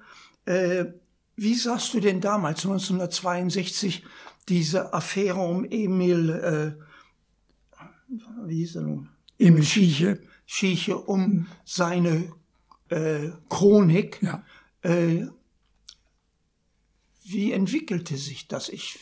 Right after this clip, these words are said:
Speaker 1: ich verstehe das
Speaker 2: Ich war noch
Speaker 1: schwer.
Speaker 2: nicht mi-, ich war noch nicht
Speaker 1: Nein, das ist
Speaker 2: Mitglied.
Speaker 1: klar.
Speaker 2: Ich habe das erst später gehört. Und, äh, äh, er hatte also scheinbar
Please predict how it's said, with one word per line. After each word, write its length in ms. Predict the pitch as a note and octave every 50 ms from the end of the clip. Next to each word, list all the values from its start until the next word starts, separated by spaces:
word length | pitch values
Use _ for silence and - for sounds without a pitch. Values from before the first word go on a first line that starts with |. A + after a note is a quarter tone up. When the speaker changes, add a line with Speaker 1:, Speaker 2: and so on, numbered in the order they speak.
| - D#4+
Speaker 1:
ich 120 | C4+ - -
verstehe 340 | A3 E3+ - - C#4 C#4
das 120 | A#3+ D#3 -
Speaker 2:
Ich 80 | -
war 100 | F3 D#3+
noch 140 | E3+ E3+ D#3
Speaker 1:
schwer. 100 | D3+ E3+
Speaker 2:
nicht 140 | D#3+ - -
mi-, 100 | F#3+ G#3+
ich 180 | - B3 - F3+
war 100 | E3+ D#3+
noch 120 | D#3+ D3
nicht 160 | D#3+ D#3+ A3
Speaker 1:
Nein, 200 | - - F#3+ F3
das 80 | E3+ G3 G3+
ist 60 | G3
Speaker 2:
Mitglied. 180 | G3 F#3+ - -
Speaker 1:
klar. 260 | - F#3 F#3+ - -
Speaker 2:
Ich 120 | G3 -
habe 100 | F3+ F3
das 160 | - F3 C3+ G#3+
erst 200 | G#3+ E3+ - -
später 340 | - - F#3 E3+ E3+ F3
gehört. 560 | D#3+ E3+ E3 D#3 F3 E3+ D#3 E3+ E3 - - - _ - - - - _ _ _ -
Und, 400 | G3+ F3 E3 D3+ D3 - - G#3
äh, 720 | E3+ E3+ E3+ E3 E3 G3 - F#3+ E3+ D#3+ D#3 D3+ D3+ D3+ D#3 D#3
äh, 60 | E3+ D3+ - B3 G3+ C#3+ - E4+ -
er 160 | F#3 F3+ F3 D#3+
hatte 180 | F3+ F3 F3 G3+
also 200 | E3+ C3 D#3+ C#3+
scheinbar 560 | - - E3 D#3 D3 D3 D3+ D3 C#3+ -